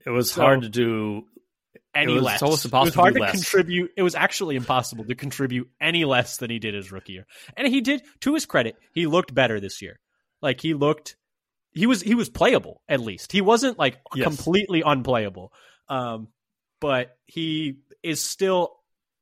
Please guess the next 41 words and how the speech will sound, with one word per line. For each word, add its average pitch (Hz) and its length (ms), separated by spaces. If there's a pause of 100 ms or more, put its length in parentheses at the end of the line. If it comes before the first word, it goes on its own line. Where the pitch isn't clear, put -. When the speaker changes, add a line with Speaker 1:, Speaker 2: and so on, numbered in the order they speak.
(140)
Speaker 2:
not 143 520 (920)
ter-, 165 360
he's 185 160
not 220 240
close 165 340
to 143 80
being 123 180
a 110 60
plus - 260
starter 90 360
yet, 85 240 (380)
um, 101 220
which 110 160
I 113 80
think 110 220
they 110 100
were 107 100
maybe 104 220
hoping 123 400
he 98 160
could 92 180
be, 87 240 (420)
um, 90 460 (200)
when 123 140
they 104 80
took 107 220
him 101 80
in 98 60
the 92 80
third 90 260
round. 87 220 (460)
Uh, 110 260
but 131 200
Yosh 151 280
Nijman, 175 280
you 165 60
had 147 140
next, 135 260
it 147 40
looks 131 220
like. 151 240